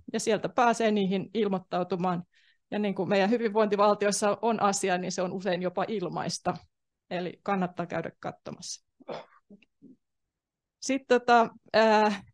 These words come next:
yksi kysymys, jota osaamisen suhteen usein kysytään, kun paikalla on kuntia ja niiden kehitysyhtiöitä,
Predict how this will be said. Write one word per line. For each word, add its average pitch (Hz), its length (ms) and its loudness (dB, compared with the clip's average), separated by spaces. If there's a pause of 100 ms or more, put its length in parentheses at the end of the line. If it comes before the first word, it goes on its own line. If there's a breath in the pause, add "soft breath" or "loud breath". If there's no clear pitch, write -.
(220)
yksi - 360 -2
kysymys, 240 720 0 (320)
jota 202 220 2
osaamisen 202 560 2
suhteen 190 560 0
usein 196 440 -2
kysytään, 185 760 0 (280)
kun 196 140 -8
paikalla 185 420 2
on 202 180 6
kuntia 190 460 0
ja 170 120 0
niiden 175 300 -4 (100)
kehitysyhtiöitä, 175 880 -2